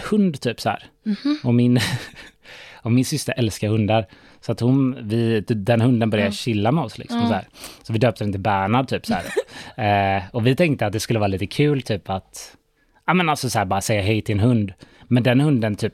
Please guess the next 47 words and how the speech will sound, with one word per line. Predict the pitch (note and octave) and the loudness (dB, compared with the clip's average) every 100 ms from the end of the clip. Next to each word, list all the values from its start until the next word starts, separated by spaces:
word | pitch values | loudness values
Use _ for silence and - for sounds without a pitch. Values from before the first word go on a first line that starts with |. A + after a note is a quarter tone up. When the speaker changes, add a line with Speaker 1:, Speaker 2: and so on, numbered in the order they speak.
| _ | _
Speaker 1:
vill | C3+ A#2+ A2+ | -2 2 2
ju | A2+ | 2
vara | A2+ B2+ G2+ G#2 D3 | 4 4 4 4 4
med | C#3+ | 2
oss | G#2+ | 0
och | A2 | -2
vill | G#2+ | 0
ju | G#2+ | 2
hänga | B2+ A2 A#2+ | 2 2 2
med | C#3+ | 0
oss, | A2 G#2+ | -2 -6
liksom, | G#2 A#2+ G#2+ | -8 -8 -6
så | G#2+ | -6
här. | G2+ - C#4 | -6 -10 -6
Speaker 2:
Åh. | C4+ C4+ C4+ | -4 -4 -2
Speaker 1:
Så | C#4 | 0
att | B2 A#2 | 0 2
den | C3 | 4
hunden | C#3 C3+ A2 G#2 | 4 2 2 0
börjar | G2+ F#2+ | -2 -2
gå | G#2 | 0
med | B2 D3+ E3 | 2 2 0
oss | G#2 C#3 - - - | 0 -2 -6 -16 -8
Speaker 2:
Ja. | A3+ A3 G#3+ | -6 -4 -4
Speaker 1:
och | G#2+ | -4
typ | G#3 | -4
så | G2 | -6
här, | F#2+ - - | -6 -12 -6
ja, | C#3 F#3 | 0 2
men | F3 A2 | 2 2
den | B2 | 0
typ | A3 B2 | 0 -2
visar | A2 G2+ F#2+ | -2 -2 -4
vägen | F2+ G#2 F2+ G#2+ D#3 F#3 | -4 -4 -4 -2 0 2
till | - G#2 | 0 -2
Tempeldalen | - A2 - G2+ G2 G2 C3+ E3+ | -2 -4 -4 -4 -2 0 0 -2
för | C#3+ | -2
oss, | G#2+ - | -6 -8
liksom. | A2+ A#2+ - _ - - - | -14 -12 -16 _ -20 -12 -2
Men | B2+ | 0
det | |
är | C#3 C#3 | 0 -2
så | - | 2
jävla | E3 A2+ G#2+ | 2 2 2
mycket | B2 - A#2 | 0 0 0
bilar | B2 G#2 A#2 | 0 2 2
Speaker 2:
Vad | A2 | 2